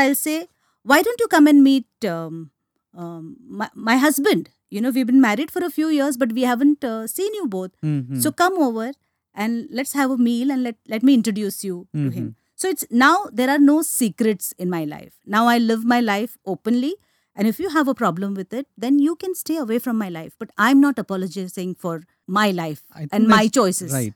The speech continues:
Speaker 2: right. I, I think that's a very important lesson to be learnt over here. And especially, you know, if you want to,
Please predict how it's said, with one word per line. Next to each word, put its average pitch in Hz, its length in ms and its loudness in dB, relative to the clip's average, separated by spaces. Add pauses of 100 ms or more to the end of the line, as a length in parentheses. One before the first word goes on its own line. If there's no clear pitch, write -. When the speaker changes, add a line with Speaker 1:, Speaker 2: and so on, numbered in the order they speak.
Speaker 2:
right. 120 180 -8
I, 151 200 -6
I 175 60 -2
think 220 120 2
that's 214 160 0
a 214 40 4
very 175 200 4
important 135 460 0
lesson 131 320 -2
to 165 80 -6
be 151 100 -4
learnt 113 340 -2
over 117 200 -4
here. 107 280 -6
And 120 240 -10
especially, - 460 -6
you 170 80 -4
know, 160 160 -4 (200)
if - 40 -20
you 147 80 -2
want 135 260 -2
to, 156 120 -2